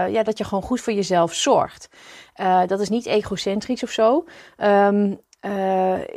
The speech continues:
je staat, ja, door toch goed te zorgen voor jezelf en jezelf te waarderen, ehm, sta je gewoon sterker in het leven. En daardoor kun je er eigenlijk gewoon nog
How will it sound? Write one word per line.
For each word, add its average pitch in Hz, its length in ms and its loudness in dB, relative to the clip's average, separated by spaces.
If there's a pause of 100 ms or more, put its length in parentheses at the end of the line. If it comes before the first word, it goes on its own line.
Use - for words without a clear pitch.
je 185 560 4
staat, - 560 -2 (580)
ja, 196 180 4
door 190 280 0 (140)
toch - 160 -4
goed - 400 -4
te 202 80 -6
zorgen 226 360 0
voor 226 180 -6
jezelf 220 420 0
en 196 100 -8
jezelf 185 320 -2
te 175 100 -12
waarderen, 233 640 -2 (440)
ehm, 190 480 2 (760)
sta 208 240 0
je 214 100 2
gewoon 180 200 -6
sterker 180 340 -2
in 185 80 -6
het 180 120 -6
leven. 175 380 -2
En 165 140 -10
daardoor 180 500 -2
kun 180 180 -10
je 170 60 -6
er - 100 -8
eigenlijk 175 300 -6
gewoon 170 180 -6
nog 170 340 -4